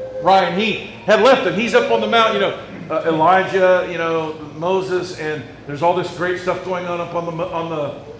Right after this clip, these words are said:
on the Mount of Transfiguration. And these guys are down below, and the throng of all the sick people are coming. And a boy brings it, a, a dad brings his son, a demon-possessed son. And they're, and the other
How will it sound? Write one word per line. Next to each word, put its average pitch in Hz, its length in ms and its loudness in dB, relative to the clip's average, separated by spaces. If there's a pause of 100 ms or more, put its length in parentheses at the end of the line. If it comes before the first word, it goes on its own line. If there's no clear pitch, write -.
on 156 120 -10
the 165 40 -8
Mount 170 300 -4
of 175 80 -10
Transfiguration. 170 960 -4 (200)
And 180 200 0
these 254 260 0
guys 202 260 6
are 180 100 2
down 226 300 6
below, 214 540 6 (100)
and 214 160 2
the 208 80 -2
throng 262 600 4
of 220 100 4
all 247 200 6
the 226 100 4
sick 302 360 0
people 220 300 -2
are 208 140 0
coming. 240 440 0 (220)
And 226 120 0
a 240 120 -2
boy 302 340 0
brings 262 260 -2
it, 220 600 -4
a, 220 340 -6
a - 40 -10
dad 247 420 -2
brings 240 200 -4
his 220 220 -6
son, 285 800 -4
a 190 160 -8
demon-possessed 269 880 0
son. 262 320 0 (160)
And 247 140 2
they're, 262 260 6
and 247 140 6
the 269 80 6
other 294 200 4